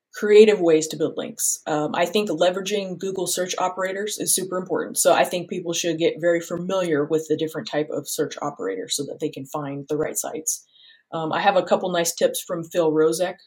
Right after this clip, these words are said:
of Local Visibility System. Um, so if you have friends or family members that own businesses and they have websites, you might be able to leverage that to some degree. Um, we're not talking about, you know, unethical ways or cheating,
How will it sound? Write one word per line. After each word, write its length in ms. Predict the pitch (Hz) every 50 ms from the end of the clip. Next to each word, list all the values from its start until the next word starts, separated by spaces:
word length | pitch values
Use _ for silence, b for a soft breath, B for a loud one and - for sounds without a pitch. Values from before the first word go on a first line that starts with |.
| _ _
of 160 | - 170 165 151
Local 300 | 165 160 160 - 175 160
Visibility 560 | 165 160 151 160 139 180 196 214 214 208 208
System. 640 | - - 214 214 - 226 220 214 220 220 220 - - B B B B B B B B B B B _
Um, 460 | - 151 147 147 139 135 127 123 110 -
so 240 | - - 202 185 165
if 160 | - 180 170
you 100 | 160 208
have 340 | 208 190 180 170 - - -
friends 340 | - - 240 262 247 240 214
or 80 | 185
family 320 | - 202 185 190 185 180 170
members 400 | 160 156 156 151 151 156 151 -
that 160 | 151 - - -
own 260 | 170 165 165 170 170
businesses 600 | 170 170 185 190 190 - - 208 208 208 - -
and 80 | 151
they 40 | 143
have 160 | 147 151 156
websites, 580 | 151 156 151 151 - - 165 160 165 160 - - b b b _ _ _
you 100 | 170 170
might 260 | 165 165 170 156 -
be 100 | 175 170
able 240 | 170 165 175 170 165
to 320 | - 170 151 147 143 - _ _
leverage 480 | 151 151 156 151 151 160 160 156 - -
that 300 | 156 147 147 - - - - _ _ _ -
to 80 | 208
some 200 | - - 202 208
degree. 480 | 196 196 196 202 208 208 202 208 214 208 b b b b b _ -
Um, 320 | 165 160 156 151 151 151
we're 100 | 170 180
not 160 | 180 160 -
talking 300 | - - 170 165 - 170
about, 400 | 165 160 165 165 160 160 160 151 - -
you 120 | 170 160
know, 120 | 156 147
unethical 800 | 107 170 180 - - 175 175 - 170 - 175 175 170 170 170 165
ways 400 | 165 165 165 160 165 165 165 156
or 100 | 147 139 139
cheating, 560 | - - 202 196 170 175 170 170 165 170 170